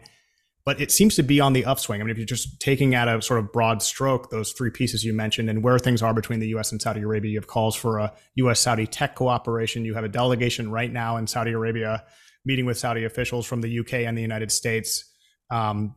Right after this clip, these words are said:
trying to figure out a way forward on U S Saudi military cooperation. Bilal Saab, uh, you know, wrote a piece on it, and he's working really hard on that. Um, but, but just going back to what Crown Prince Mohammed bin Salman said, he said, quote, "It is up to Biden to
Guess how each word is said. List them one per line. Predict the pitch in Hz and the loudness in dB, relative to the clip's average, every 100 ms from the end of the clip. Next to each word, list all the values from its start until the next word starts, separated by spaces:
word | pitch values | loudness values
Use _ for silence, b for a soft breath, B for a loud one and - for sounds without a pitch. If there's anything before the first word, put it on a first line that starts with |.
| - | -14
trying | - 143 | -2 0
to | |
figure | 131 131 | 0 0
out | 127 | 0
a | 117 | 0
way | 117 | -2
forward | - 120 117 113 | -2 -4 -2 -4
on | 113 110 107 | -6 -6 -4
U | 117 | -2
S | 117 | 0
Saudi | - 113 110 | 0 -2 0
military | 113 113 - 113 | -2 -2 -2 -4
cooperation. | 104 117 92 113 113 117 120 117 117 | -2 -2 -2 -2 0 0 -2 -2 -2
Bilal | 120 110 107 | -2 -2 0
Saab, | - 117 110 110 107 | 0 0 0 -4 -8
uh, | 113 120 | -10 -8
you | |
know, | 107 | -6
wrote | 107 107 | -2 -2
a | |
piece | - 131 123 | 2 2 4
on | 117 | 2
it, | 117 113 | 2 0
and | 113 | -4
he's | 107 | -2
working | 117 113 110 | -2 -2 -2
really | 107 | 0
hard | 117 117 | 2 2
on | 110 | 2
that. | 107 107 - | 0 -2 -6
Um, | 123 117 110 107 - B B B _ _ - - 131 | -4 -2 -2 -4 -8 B B B _ _ -20 -16 -2
but, | 160 - | -2 2
but | 160 104 120 | -2 -2 -10
just | 143 160 - | 0 0 4
going | 185 | 2
back | 160 151 | 2 2
to | |
what | 135 120 | 0 0
Crown | 135 131 | -2 -2
Prince | 127 - | -2 -4
Mohammed | 120 123 120 | -4 -4 -4
bin | 113 | -4
Salman | 113 107 104 | -6 -6 -2
said, | 135 104 | 0 0
he | 120 | 0
said, | 135 110 | 0 -2
quote, | 123 127 120 | -2 -2 0
"It | 131 | -2
is | 135 | -2
up | - | -2
to | 139 | -2
Biden | 135 139 135 123 | -2 0 -2 -2
to | - 120 117 | -4 -4 -6